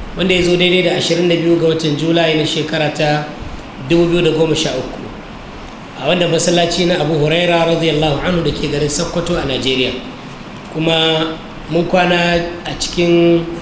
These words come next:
Suratul A'raf a kan aya ta hamsin da takwas, mun kai ƙarshen gaba inda Tabaraka wa Ta'ala yake bayyana mana, wato, irin darajoji da girma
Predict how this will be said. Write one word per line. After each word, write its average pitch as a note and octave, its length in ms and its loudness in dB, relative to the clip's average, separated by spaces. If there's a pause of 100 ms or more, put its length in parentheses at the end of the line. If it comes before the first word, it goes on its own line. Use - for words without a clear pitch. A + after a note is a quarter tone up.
(400)
Suratul F#3+ 520 2
A'raf D#3 640 2 (960)
a D3 80 -2
kan E3+ 240 0
aya E3+ 240 0
ta E3 80 -4
hamsin D3 380 0
da D3 100 0
takwas, - 720 0 (420)
mun D3+ 140 -4
kai F3 160 0
ƙarshen D#3+ 400 0
gaba F3+ 560 0 (400)
inda A#3 240 2
Tabaraka F3+ 400 2
wa D#3+ 80 -2
Ta'ala F3 340 0
yake E3 600 0 (720)
bayyana F3 640 2
mana, F3 240 2 (760)
wato, C#3+ 540 -2 (420)
irin F#3 380 2 (320)
darajoji F#3+ 960 2
da E3 160 0
girma F#3+ 720 2